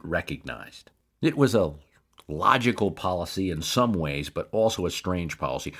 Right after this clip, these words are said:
Wilson was criticized both for stalling his policy in Mexico and for increasing the bloodshed there. Missionary diplomacy it was,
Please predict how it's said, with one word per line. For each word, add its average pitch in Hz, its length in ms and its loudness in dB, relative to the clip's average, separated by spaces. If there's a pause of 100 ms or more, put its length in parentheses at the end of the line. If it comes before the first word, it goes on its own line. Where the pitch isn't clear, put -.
Wilson 127 320 4
was 110 100 0
criticized 101 720 0
both 110 320 4 (200)
for 92 160 0
stalling 104 720 2 (1200)
his 92 180 0
policy 76 460 -2
in 69 100 -4
Mexico 71 600 -8 (140)
and 98 360 0
for 101 160 4
increasing 98 540 4
the 87 80 4
bloodshed 76 560 0
there. 64 260 -10 (1040)
Missionary 113 580 6
diplomacy 85 680 0
it - 80 -14
was, - 500 -10